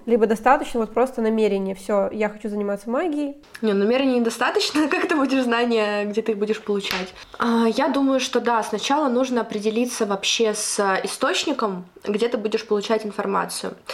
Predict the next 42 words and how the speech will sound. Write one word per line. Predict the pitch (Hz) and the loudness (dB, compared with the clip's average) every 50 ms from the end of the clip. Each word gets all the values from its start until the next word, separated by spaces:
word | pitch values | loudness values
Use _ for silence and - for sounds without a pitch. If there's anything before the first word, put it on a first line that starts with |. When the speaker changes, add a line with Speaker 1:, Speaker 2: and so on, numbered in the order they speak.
| - - - - - | -12 -14 -16 -6 -2
Speaker 2:
То | - 214 | 0 0
есть, | 214 214 - | 0 0 -2
например, | 214 - 233 240 247 302 392 339 | -2 0 0 0 2 0 0 0
если | 226 226 262 254 - - | 2 0 0 0 -2 -8
человек | - - 240 214 208 196 190 - | -4 0 2 2 4 2 2 0
такой: | - - - 190 | -2 -4 -2 -2
«Я | 190 208 247 - | 0 0 0 0
хочу, | - 254 247 - - 240 226 220 196 185 - - - - | 0 -2 -2 -2 0 2 2 2 2 0 -2 -6 -6 -4
а, | 190 196 196 190 | -2 0 0 0
заниматься | 196 202 214 214 214 208 202 202 - 202 | 0 0 2 2 2 2 0 -2 -4 -2
магией, | 202 208 247 381 392 320 269 233 226 220 220 - - _ - - - | 0 0 2 2 2 2 2 2 2 0 -2 -6 -12 _ -20 -14 -8
но | 202 202 220 226 | -2 0 2 4
я | 240 285 - | 4 4 2
хочу | 254 240 - 240 | 0 0 0 0
там | 247 214 202 196 | 0 0 0 -2
наставника», | 196 196 - 202 185 185 185 180 175 - 175 170 - | -2 -4 -2 -2 -2 -2 -2 -6 -6 -6 -8 -6 -2
и | - | 0
он | 233 285 302 240 | 2 2 2 2
для | 226 226 | 0 -2
себя | - - - 240 240 | -2 -2 0 0 0
потом | 240 247 - 233 240 233 | 0 0 0 2 2 2
определяет, | 220 208 - 202 196 214 202 208 196 180 180 - | 2 0 0 -2 -2 0 0 0 0 0 -2 -4
с | - | -4
какой | - 240 269 262 | -2 0 0 0
силой | - - 240 240 220 196 | 0 2 2 2 2 2
я | 185 185 | 0 -2
хочу. | - 190 185 - - 185 | -6 -10 -12 -10 -10 -12
То | 185 - - - - - - | -12 -12 -14 -18 -14 -10 -8
есть | 196 - 247 | -4 -2 -2
если | 247 247 254 233 | -2 0 0 0
он | 220 | 0
хочет | 226 - 233 226 233 196 | 0 0 -2 -2 -2 -4
с | - - | -4 -2
ангелами, | 214 285 392 381 381 311 262 226 202 185 | 0 2 2 2 2 2 0 0 -2 -2
для | 190 208 208 | -2 0 2
него | 214 202 | 2 2
вообще | 202 202 - - 190 | 0 0 -2 -2 -2
там | - 180 175 | -2 -4 -4
тьма, | - - 190 196 226 247 | -4 -2 0 0 0 0
это | 226 196 - 185 | -2 -2 -4 -6
вот, | 180 175 - | -10 -10 -10
ну, | 202 190 170 | -8 -10 -10